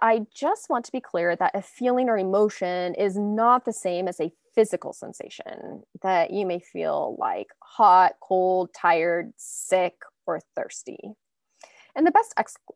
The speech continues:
explanation I have heard is that emotions start in the brain and they travel to the body,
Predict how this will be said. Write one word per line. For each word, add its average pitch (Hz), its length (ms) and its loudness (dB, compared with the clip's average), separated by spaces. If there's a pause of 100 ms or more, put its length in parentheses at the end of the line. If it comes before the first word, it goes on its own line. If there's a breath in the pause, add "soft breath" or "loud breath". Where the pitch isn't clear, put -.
(120)
explanation 220 1080 -2
I 180 140 -4
have 180 260 -4 (120)
heard 190 440 0 (100)
is 208 480 0 (100)
that 214 240 -2
emotions 240 840 -4
start - 680 -4
in 262 80 -4
the 359 80 -2
brain 196 540 -4
and 214 200 -6
they 214 120 -4
travel - 320 -8
to - 120 -18
the - 60 -10
body, 254 380 -6